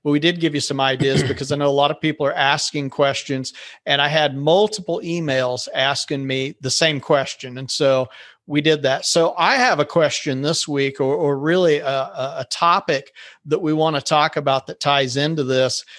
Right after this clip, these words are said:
Speaker 1: It wasn't from an email. This is th-, this came from up here, so this could be dangerous, right?
Speaker 2: Uh-oh.
Speaker 1: So
Speaker 2: <laughs> Watch out, everybody.
Speaker 1: I wanna, I wanna talk a little bit about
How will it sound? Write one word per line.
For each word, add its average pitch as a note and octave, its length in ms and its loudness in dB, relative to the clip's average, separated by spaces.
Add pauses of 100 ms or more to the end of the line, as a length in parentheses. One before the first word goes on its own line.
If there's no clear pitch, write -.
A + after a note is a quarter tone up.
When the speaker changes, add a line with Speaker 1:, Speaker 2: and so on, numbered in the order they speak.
(200)
Speaker 1:
It D3+ 140 2
wasn't G#3 420 2
from F3+ 180 0
an C#3 100 0
email. C3+ 560 2
This D3+ 300 2
is D#3 220 -2
th-, D3+ 340 -2
this D#3+ 400 -2
came D3 280 0
from C3+ 180 -4
up C3 180 0
here, C3 220 2
so - 160 -4
this C3 180 -2
could C#3+ 120 -6
be C3 80 -8
dangerous, B2 640 -6
right? B2+ 240 -2
Speaker 2:
Uh-oh. - 300 0 (100)
Speaker 1:
So D3+ 520 2 (120)
Speaker 2:
<laughs> - 160 -20
Watch G#2 200 0
out, F#2 140 2
everybody. E2 340 -4 (120)
Speaker 1:
I F3 80 -2
wanna, C#4 360 2
I D#3+ 120 0
wanna C#4 260 2
talk E3 480 0
a D3+ 120 -2
little F3 420 2
bit C#3 340 0 (140)
about C#3 580 0